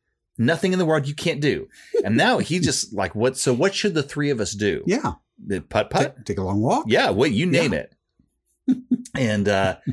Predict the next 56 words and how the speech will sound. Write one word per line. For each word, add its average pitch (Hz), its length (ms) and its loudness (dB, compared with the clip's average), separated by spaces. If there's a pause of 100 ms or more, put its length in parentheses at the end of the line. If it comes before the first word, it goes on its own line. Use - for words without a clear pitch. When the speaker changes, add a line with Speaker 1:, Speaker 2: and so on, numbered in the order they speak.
(520)
Speaker 1:
I, 127 60 -6 (140)
I 123 60 4
think - 460 -2
that 208 400 0 (440)
Ben 107 500 0
and 95 180 -4
Leslie 95 540 -2
are 80 120 -6
kind 92 280 -4
of 78 120 -6
taken 98 320 -6
aback 90 380 -6
at 87 120 -12
this. 76 300 -6
And 92 200 -8
Speaker 2:
Yeah. 95 120 -2
Speaker 1:
all, 110 120 -2
all 120 160 -2
they 147 160 0
can 123 160 -4
initially 92 440 -4
come 90 220 -6
up - 180 -6
with 85 200 -8
is, 82 160 -8
um, 85 560 -6 (600)
"I 92 80 -6
don't 226 180 -2
know, 80 160 -6
maybe 82 240 -6
should, 95 400 -4
do 92 120 -8
we 104 100 0
Speaker 2:
Just, 104 120 -6
Speaker 1:
should 87 100 -6
just 90 160 -4
Speaker 2:
just 135 120 0
Speaker 1:
go - 40 0
Speaker 2:
go 123 80 2
Speaker 1:
back 127 200 2
to, - 60 0
Speaker 2:
home. 80 120 -4
Speaker 1:
go 95 180 0
to 82 80 -2
Pawn-, 85 360 -6
back 92 240 -2
to 90 60 -6
Pawnee, 92 500 -2
and 80 120 -2
Speaker 2:
Yeah. 85 60 -2
Speaker 1:
maybe 85 80 -4
we 92 80 -2
should 92 180 -6
just 92 180 -6
drive 95 240 -2
home." 117 400 -4